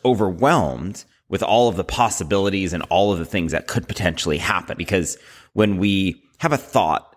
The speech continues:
that we want to accomplish something, we don't always have all the steps. So sometimes we're also overwhelmed by the steps of what are we supposed to do. One thing to be really aware of is, and I, and I've noticed this a lot in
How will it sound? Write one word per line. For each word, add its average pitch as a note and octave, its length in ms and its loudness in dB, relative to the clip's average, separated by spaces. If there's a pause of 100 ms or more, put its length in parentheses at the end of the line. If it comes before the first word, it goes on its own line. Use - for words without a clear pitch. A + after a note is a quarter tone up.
that - 180 0
we G#2 140 2
want F#2+ 180 -2
to F#2 80 -2
accomplish F2 420 -2
something, D#2 360 -2
we E2+ 100 -2
don't F2+ 180 2
always D#2+ 260 -2
have E2 140 2
all C#2+ 100 -2
the - 60 -6
steps. - 360 -2
So F#2+ 80 -4
sometimes F#2+ 420 0
we're F2 100 4
also E2+ 360 2
overwhelmed E2 760 0
by C2+ 340 -2 (200)
the - 80 -4
steps - 640 -2 (540)
of E2+ 840 2
what F#2+ 260 0
are F2+ 40 0
we E2 100 -2
supposed - 300 -2
to F2+ 80 -8
do. A2+ 160 4 (180)
One F3+ 300 0
thing E2 300 0
to - 80 -12
be G2 120 0
really G2 520 4
aware C2+ 400 0
of - 380 -10 (280)
is, F#2+ 400 4
and E2+ 100 -2
I, F2 220 0 (160)
and G2+ 340 0 (720)
I've A2+ 160 0
noticed B2 500 2
this G#2+ 320 0 (160)
a E2+ 60 0
lot E2 440 -2 (220)
in G2 420 0